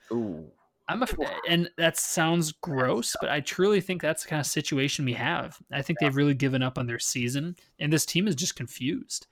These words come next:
Speaker 2: So Keenan Allen, he's hurt. Even if he plays, the Bears are just gonna be crushing Rivers this entire game. So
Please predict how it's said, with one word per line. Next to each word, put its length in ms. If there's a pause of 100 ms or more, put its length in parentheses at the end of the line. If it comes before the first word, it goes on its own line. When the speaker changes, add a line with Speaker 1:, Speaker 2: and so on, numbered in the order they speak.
(240)
Speaker 2:
So 340
Keenan 300
Allen, 400 (320)
he's 240
hurt. 340 (320)
Even 160
if 80
he 80
plays, 640 (480)
the 80
Bears 320
are 160
just 180
gonna 160
be 100
crushing 580
Rivers 420
this 180
entire 380
game. 380 (340)
So 380